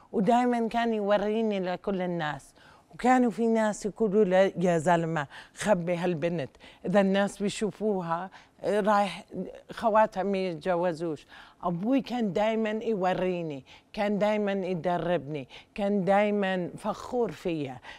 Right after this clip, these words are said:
لما كبرت وبديت أسوي ستاند أب كوميدي، فهمت إن في أهالي ما بيحبوا أولادهن إذا ولدوا عندهم إعاقة ولا ولدوا غير من الأولاد الطبيعيين. شو هو طبيعي عن جد؟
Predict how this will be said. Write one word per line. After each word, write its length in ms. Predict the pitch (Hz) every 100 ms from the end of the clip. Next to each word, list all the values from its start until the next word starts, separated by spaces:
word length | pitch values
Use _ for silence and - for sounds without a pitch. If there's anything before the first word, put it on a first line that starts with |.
| -
لما 320 | 208 214 208
كبرت 520 | 170 202 294 320 302 247
وبديت 500 | 202 196 208 208 220
أسوي 340 | 208 208 190
ستاند 380 | - - 185 175
أب 80 | 170
كوميدي، 460 | 170 165 151 139 151 - - -
فهمت 440 | - 254 294 254 208
إن 220 | 214 202
في 400 | - 262 277 -
أهالي 500 | 180 180 175 165 185 - - -
ما 200 | 220 247
بيحبوا 520 | 185 151 190 160 160
أولادهن 540 | 147 151 143 160 147 - - -
إذا 220 | 185 175 165
ولدوا 480 | 151 175 143 160
عندهم 360 | 143 160 156 156
إعاقة 340 | 127 147 -
ولا 360 | 147 151 156 160
ولدوا 540 | 156 170 131 147 160
غير 400 | 139 175 196 170
من 260 | 156 180 180
الأولاد 580 | 165 165 151 147 151 143
الطبيعيين. 1080 | 143 - 185 160 170 147 156 151 165 143 123
شو 220 | - 202
هو 180 | 202 214
طبيعي 680 | - 175 151 180 160 139 -
عن 180 | 135 147
جد؟ 280 | 160 160